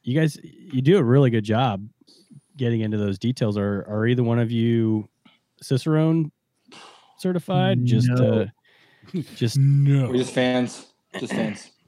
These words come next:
Speaker 1: Just figured
Speaker 2: Yeah.
Speaker 1: it out, huh?
Speaker 4: Well, this is the thing is, uh, Sean, I, I mean, we talk about this a lot, um,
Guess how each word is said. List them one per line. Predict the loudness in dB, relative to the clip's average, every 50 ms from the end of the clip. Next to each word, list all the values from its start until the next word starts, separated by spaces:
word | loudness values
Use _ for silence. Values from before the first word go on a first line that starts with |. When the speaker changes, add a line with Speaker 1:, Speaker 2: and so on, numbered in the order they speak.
| -20 _
Speaker 1:
Just | -14 -14 -12 -6
figured | -4 -2 -2 0 0
Speaker 2:
Yeah. | 0
Speaker 1:
it | 0
out, | 0 0 0 -2
huh? | -4 -4 -6 -8 -8 _ _ _ _ _ _ _ _ _ _ _ _ _ _ _ -4
Speaker 4:
Well, | -2 -2 -2 -2 -2 -2
this | -2 -2 -2 0
is | -2
the | -2 -2
thing | 0 0 2 2
is, | 2 2 0 0
uh, | -2 -2 -4 -4
Sean, | -8 -6 -4 -4 -4 -4 -4 -6 -10 -12 -14
I, | -16 -14 -10 -8 -8 -6
I | -6
mean, | -6 -6 -6 -6 -4
we | -4 -4
talk | -4 -4 -6 -6
about | -8 -10 -10 -10
this | -12 -12 -10
a |
lot, | -6 -4 -4 -4 -4 -6 -10 _ _ -14
um, | -12 -10 -8 -8 -8 -10 -12 -14